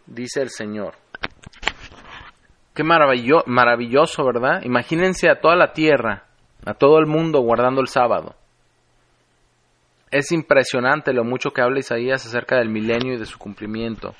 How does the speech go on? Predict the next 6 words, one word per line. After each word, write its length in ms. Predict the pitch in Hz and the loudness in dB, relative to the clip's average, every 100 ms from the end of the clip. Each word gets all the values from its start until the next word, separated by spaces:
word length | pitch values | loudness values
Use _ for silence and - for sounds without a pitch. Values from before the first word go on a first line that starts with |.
| - - - - - _ - - - _ _ - - - _ _ _ | -20 -20 -20 -20 -20 _ -16 -14 -16 _ _ -20 -20 -20 _ _ _
Isaías 600 | 117 - 131 131 151 151 | -12 0 0 4 2 2
cincuenta 440 | - 127 131 120 120 | -4 -4 -4 -2 -2
y 40 | |
nueve, 300 | 123 131 139 | 0 0 2
verso 360 | 135 131 - 131 | 2 0 -4 -8
diecisiete. 720 | 110 107 - 117 104 90 | -10 -14 -8 -6 -6 -12